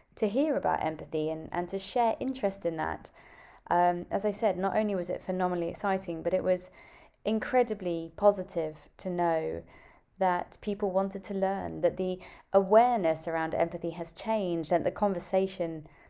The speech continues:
is indeed rising. That show on a Tuesday morning, which ran for two seasons, was just me predominantly talking to the camera,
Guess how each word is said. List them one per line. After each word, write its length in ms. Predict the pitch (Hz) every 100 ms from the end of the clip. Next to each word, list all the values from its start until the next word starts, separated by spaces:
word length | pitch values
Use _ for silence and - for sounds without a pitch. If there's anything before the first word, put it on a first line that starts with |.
| _ -
is 160 | 185 175
indeed 480 | 160 165 156 156 -
rising. 640 | 170 165 170 156 156 156 - _ _ _ - - - - - _
That 360 | 208 208 285 -
show 400 | - 220 196 190
on 120 | 180
a 40 | 170
Tuesday 460 | - 202 - 180
morning, 560 | 175 180 170 160 160 170
which 220 | 165 -
ran 180 | 175 175
for 120 | 175
two 200 | - 185
seasons, 680 | - 170 160 156 156 151 - - - - _ -
was 180 | 214
just 240 | 214 208 214
me 340 | 196 165 156
predominantly 800 | - 196 185 170 165 156 160 165 -
talking 340 | 190 180 170
to 100 | -
the 80 | 175
camera, 640 | 214 208 196 190 185 185